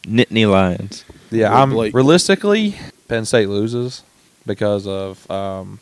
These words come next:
Speaker 2: Michigan's offense, which is actually really, really been re-, really consistent. Their run game was giving us a lot of trouble, but I think that, I think Mich-, Michigan's probably gonna win.
Speaker 1: I'm, I'm, I'm, I'm gonna go Michigan.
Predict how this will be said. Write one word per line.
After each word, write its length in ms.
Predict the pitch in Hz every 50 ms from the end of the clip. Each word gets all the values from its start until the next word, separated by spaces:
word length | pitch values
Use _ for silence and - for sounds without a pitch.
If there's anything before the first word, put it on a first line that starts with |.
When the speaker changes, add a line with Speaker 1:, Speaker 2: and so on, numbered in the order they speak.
| _ _ -
Speaker 2:
Michigan's 400 | 110 113 110 - - 107 101 95
offense, 600 | 101 101 110 113 - 117 113 110 107 - - -
which 340 | 107 101 95 - - - - _ _
is 220 | - 101 95 95 - _ _ _ _ -
actually 380 | - 107 107 98 - - 98 92
really, 440 | 92 95 101 101 98 98 95 95 - - _ -
really 340 | 107 113 117 120 117 117 110
been 240 | 104 113 113 107 107
re-, 120 | 117 123
really 320 | 117 113 123 143 151 139 120
consistent. 520 | - 107 101 - 117 113 - - 101 101
Their 120 | 110 117 113
run 220 | 110 113 120 120
game 420 | 104 107 104 101 98 98 95 95 - _ _ _ _ _ _ _ _ _ _ _ _ _ _ _ _ _ -
was 600 | 98 98 98 95 95 95 95 - - - - - _ _ _ _ - - 101
giving 300 | 107 107 101 101 95 95
us 200 | 101 98 95 -
a 40 | 95
lot 420 | 92 92 95 98 95 95 98 98
of 80 | 95 95
trouble, 400 | - - 98 98 95 92 92 98 104
but 240 | 98 95 95 95 -
I 160 | 101 101 98 95
think 320 | - - 98 98 92 -
that, 200 | - 95 92 - - _ _ _ -
I 120 | - 98 92
think 220 | - 95 90 -
Mich-, 240 | 92 92 92 117 - _ -
Michigan's 500 | - 101 98 98 - - - 92 92 -
probably 320 | - - 87 85 - - -
gonna 160 | - - - - -
win. 180 | 104 98 95 - - - - - _ -
Speaker 1:
I'm, 160 | - 98 104 -
I'm, 240 | - 104 110 107 -
I'm, 200 | - 98 110 110 113
I'm 40 | 107 - 101 110
gonna 200 | 117 117 113 110
go 100 | 104 104
Michigan. 480 | 101 98 95 92 - - 98 95 95